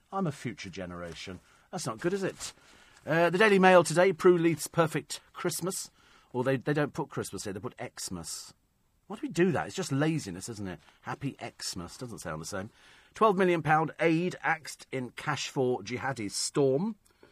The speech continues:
Uh, 'cause they think some of the money that we've sent overseas has gone to jihadis. We're not the brightest when it comes to, uh, sort of sending our money abroad. Daily Star today,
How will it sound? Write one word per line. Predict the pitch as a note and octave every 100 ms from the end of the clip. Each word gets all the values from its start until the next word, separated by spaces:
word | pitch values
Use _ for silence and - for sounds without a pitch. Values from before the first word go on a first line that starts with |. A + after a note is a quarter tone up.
| _ _ -
Uh, | B2+ B2+
'cause | A#2 C#3
they | D3
think | E3
some | - E3+
of | C#3+
the |
money | C3+ D3+ G#2+
that | G#2
we've | A2+
sent | - C3 A#2
overseas | A#2 G#2 - B2+ G2+ G#2+
has | A#2
gone | G#2 C#3 B2+
to | - C#3 C3+ C#3 _ _ -
jihadis. | B2+ A#2 C#3 A2 G2+ - - - -
We're | -
not | C3
the | G2+
brightest | G#2 G#2 G2+ A#2 -
when | G#2+
it | F#2
comes | A#2 A2 -
to, | - G#2+ G#2
uh, | G#2 G#2 - _ _ _ _ _
sort | - A2+
of | G2
sending | - - B2 A#2 A#2
our | A#2
money | A#2 A#2 A#2+
abroad. | G2+ B2+ C3+ F3
Daily | A#3+ G#3
Star | - F#3+ G3
today, | E3 D3+ F3 F3 F#3+